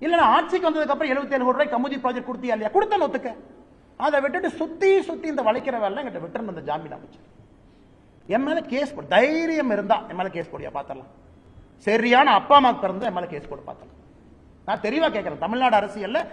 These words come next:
ஒரு மாற்றத்தை பார்க்கணும். ஜெயில்ல இருக்கிற அமைச்சர் சொல்ற அளவுக்கு என் அரசியல் அந்த அளவுக்கு மோசமாயிருச்சு. நான் சரியான ஆளா இருந்தா போடியா பாத்திரலாம். நீ போடு கே-, உங்க நான் பாத்துறேன். நீ எங்க கூட்டிட்டு போவேன்னு பாத்துறேன். கூட்டிட்டு போ-, போடு. போலீஸ் உங்க கையில இருக்கு, போடு.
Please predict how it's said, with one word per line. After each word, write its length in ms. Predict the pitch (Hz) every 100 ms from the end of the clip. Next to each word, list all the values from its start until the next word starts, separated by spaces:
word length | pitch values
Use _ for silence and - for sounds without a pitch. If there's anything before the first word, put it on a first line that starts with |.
| -
ஒரு 160 | - 214
மாற்றத்தை 440 | 190 240 262 196
பார்க்கணும். 360 | - - - - - - - - _ _ _ 139
ஜெயில்ல 400 | 220 311 330 302
இருக்கிற 280 | 285 269 220
அமைச்சர் 360 | 240 254 262
சொல்ற 280 | - 220 226
அளவுக்கு 360 | 240 285 320 330
என் 60 |
அரசியல் 340 | 220 220 247 208
அந்த 180 | 196
அளவுக்கு 280 | 208 220 190
மோசமாயிருச்சு. 400 | 196 190 170 -
நான் 100 | 175
சரியான 640 | 170 233 285 294 262 294 294
ஆளா 180 | 233
இருந்தா 160 | 214 220 202
போடியா 280 | 190 -
பாத்திரலாம். 320 | 175 165 - - - -
நீ 100 | 233
போடு 220 | 240 247
கே-, 120 | 233
உங்க 160 | 214 233
நான் 220 | 220 208
பாத்துறேன். 340 | 185 196 185 - - - -
நீ 140 | 220
எங்க 220 | 226 269 269
கூட்டிட்டு 140 | 254
போவேன்னு 380 | - 226 226 202
பாத்துறேன். 240 | 202 190
கூட்டிட்டு 220 | 196 233 -
போ-, 80 | 208
போடு. 200 | 277 262 - - -
போலீஸ் 300 | 226 262 262
உங்க 200 | 262 233
கையில 120 | 240
இருக்கு, 180 | 233 -
போடு. 340 | 247 254 254